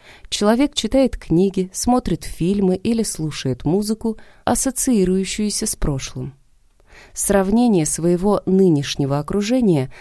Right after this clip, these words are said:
со старым местом и обнаружение в нём недостатков. Человек следит за дорогими людьми в соцсетях, чтобы постоянно знать, как дела дома.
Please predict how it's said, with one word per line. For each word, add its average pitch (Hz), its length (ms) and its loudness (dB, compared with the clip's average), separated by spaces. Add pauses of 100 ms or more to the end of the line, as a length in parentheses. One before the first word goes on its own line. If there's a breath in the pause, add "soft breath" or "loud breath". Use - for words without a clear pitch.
(100)
со - 240 0
старым 143 560 -2
местом 220 460 -2 (200 loud breath)
и 247 100 2
обнаружение 233 760 4
в 208 80 -4
нём 135 240 0
недостатков. 151 880 -4 (840)
Человек 254 480 0
следит 220 580 0
за 196 240 2
дорогими 170 520 2
людьми 147 440 0
в 220 60 -8
соцсетях, - 960 -4 (260 soft breath)
чтобы 254 380 -2
постоянно 170 720 0
знать, 139 460 -4 (100)
как 156 240 -2
дела 175 300 0
дома. 143 420 -2